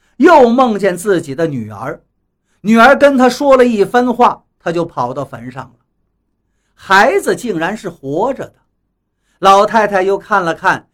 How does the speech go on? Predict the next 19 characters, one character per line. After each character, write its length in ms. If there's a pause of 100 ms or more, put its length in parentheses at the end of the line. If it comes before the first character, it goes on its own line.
(160)
全 360
身 280
长 240
满 240
白 340
毛 220
的 100
女 260
儿， 320 (460)
淡 340
淡 160
的 80
说 300
了 80
一 180
句 240 (960)
：“烧 380
了 180
吧， 160